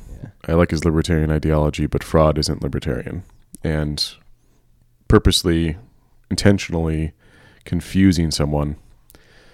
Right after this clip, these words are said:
Speaker 2: when you call something Bitcoin Core and you use a different logo,
Speaker 1: Mm-hmm.
Speaker 2: you know, that, and calling Bitcoin Cash an upgrade, I think is,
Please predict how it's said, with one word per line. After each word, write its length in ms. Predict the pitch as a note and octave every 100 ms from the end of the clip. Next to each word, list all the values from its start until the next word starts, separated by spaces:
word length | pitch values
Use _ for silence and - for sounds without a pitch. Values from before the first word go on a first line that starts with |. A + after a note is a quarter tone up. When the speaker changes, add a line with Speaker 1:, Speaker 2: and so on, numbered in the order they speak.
| _ _ -
Speaker 2:
when 120 | E2+
you 80 | E2
call 160 | E2+
something 300 | D#2 D2+ D#2+
Bitcoin 440 | D2+ E2 - D#2+ D#2
Core 300 | - E2+ D#2+
and 100 | D#2
you 60 |
use 180 | D2+ D#2+
a 40 | D#2
different 300 | E2+ A#1+ D2+
logo, 480 | D#2+ D#2+ C#2+ C2+
Speaker 1:
Mm-hmm. 320 | - A#2+ A2+ G2+ - _ _ _ -
Speaker 2:
you 80 | E2
know, 100 | D2+
that, 320 | D2+ D#2 D2+ - _ _ -
and 160 | E2+
calling 260 | - F#2 E2
Bitcoin 320 | E2+ - E2
Cash 260 | D#2 D2 D2+
an 60 |
upgrade, 540 | C#2 C#2+ - C#2+ C#3 - _ _ - - - -
I 60 | F2
think 220 | F#2 E2+
is, 360 | D#2+ D2 -